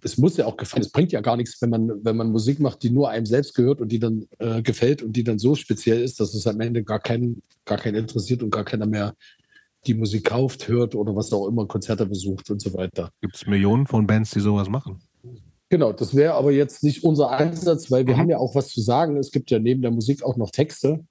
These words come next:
Speaker 1: die
Speaker 2: Stimmt.
Speaker 1: eigentlich viel wichtiger sind als die Musik bei Leukämie.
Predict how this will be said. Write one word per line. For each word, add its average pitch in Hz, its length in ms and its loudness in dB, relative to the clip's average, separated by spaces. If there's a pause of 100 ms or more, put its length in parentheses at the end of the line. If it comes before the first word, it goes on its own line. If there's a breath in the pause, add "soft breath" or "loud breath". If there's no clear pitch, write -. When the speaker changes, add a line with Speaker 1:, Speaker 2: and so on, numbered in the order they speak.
(140)
Speaker 1:
die 113 320 0
Speaker 2:
Stimmt. 98 280 -8 (200)
Speaker 1:
eigentlich 107 600 -4 (240)
viel 104 200 -2
wichtiger 135 380 2
sind 131 240 0
als 110 180 -6
die 113 100 0
Musik 107 480 0
bei 110 80 -2
Leukämie. 117 580 0